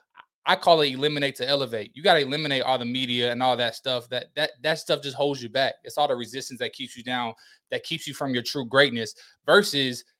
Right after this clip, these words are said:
compete with you. Compete with the man in the mirror, the woman in the mirror. Compete with you, because you're the only person that you can compete with, and you're the only person that could truly beat yourself, because if you do lose, you're typically the person, you literally beat yourself.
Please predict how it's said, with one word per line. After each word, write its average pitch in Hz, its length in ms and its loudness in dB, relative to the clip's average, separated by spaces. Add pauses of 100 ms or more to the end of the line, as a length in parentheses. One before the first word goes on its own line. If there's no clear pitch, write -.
(140)
compete 208 460 -4
with 135 260 -6
you. 170 260 -2 (240)
Compete 190 340 -6
with 180 140 -2
the 127 80 -2
man 156 280 2
in 147 80 -2
the 120 80 -6
mirror, 120 420 2
the 113 80 -14
woman 156 280 -2
in 151 80 -4
the 139 60 -4
mirror. 135 460 0 (240)
Compete 208 400 -4
with 165 220 -6
you, 156 360 0
because 135 500 2
you're 175 160 -2
the 170 160 0
only 165 280 -2
person 143 500 -2 (260)
that 120 180 -8
you 175 60 -8
can 147 140 -10
compete 147 380 -6
with, 127 240 -4
and 117 100 -10
you're 175 100 -2
the 165 60 -2
only 147 160 -2
person 143 240 -6
that 127 80 -4
could - 120 -14
truly 180 320 -4 (100)
beat 180 220 -2
yourself, 151 520 4 (340)
because 139 220 0
if 131 120 -8
you 127 80 -6
do 151 200 -2
lose, 160 640 0
you're 123 100 -14
typically 143 480 -2
the 123 60 -6
person, 123 500 -2 (800)
you 127 120 -10
literally 151 300 6
beat 131 260 -2
yourself. 120 460 0